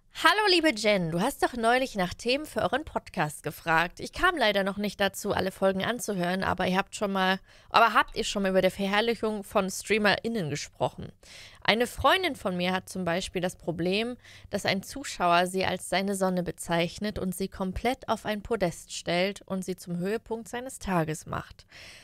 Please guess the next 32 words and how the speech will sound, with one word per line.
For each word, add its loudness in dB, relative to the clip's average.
Was 2
als 0
Kompliment -2
getarnt -2
ist, -6
ist -10
aber -2
höchst -4
gefährlich 0
und -6
gibt -10
ihr -2
eine -6
viel -4
zu -10
große -2
Verantwortung -4
für -12
das -8
Leben -6
eines -10
Fremden. -6
Damit 2
hast 0
du 0
doch 0
sicherlich -4
auch 0
schon -8
Erfahrung 0
gemacht, -10
oder? 4